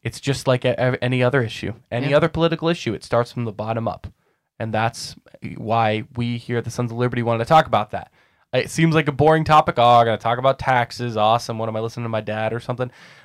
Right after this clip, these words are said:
Speaker 1: No, like, this is important. This is a, this was the reason, one of the main reasons for the revolution.
Speaker 2: Yeah.
Speaker 1: Like, dude, we gotta know our stuff, man. We
Speaker 2: Yeah.
Speaker 1: gotta know our stuff.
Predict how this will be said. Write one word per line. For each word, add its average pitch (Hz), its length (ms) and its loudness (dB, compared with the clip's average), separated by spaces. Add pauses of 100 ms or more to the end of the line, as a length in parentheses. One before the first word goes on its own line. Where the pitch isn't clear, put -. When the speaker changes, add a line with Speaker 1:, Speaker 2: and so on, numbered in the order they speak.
Speaker 1:
No, - 220 -4
like, 127 220 0
this 131 180 0
is 139 80 -2
important. 135 560 2
This 127 180 -6
is 127 120 -6
a, 120 120 -6 (200)
this 180 220 0
was 180 160 -6
the 175 120 -2
reason, 156 600 -6
one 170 120 2
of 185 60 -4
the 160 80 -2
main 156 280 0
reasons 143 380 -4
for - 140 -6
the 131 80 -6
revolution. 135 640 -6 (180)
Speaker 2:
Yeah. 190 160 2 (800)
Speaker 1:
Like, 156 180 -2
dude, 226 220 -6
we 135 60 -6
gotta 202 200 0
know 180 200 2
our - 100 -2
stuff, - 400 0
man. 165 380 -6
We - 80 -4
Speaker 2:
Yeah. 311 60 4
Speaker 1:
gotta 370 100 0
know 359 100 0
our 349 100 2
stuff. - 440 -2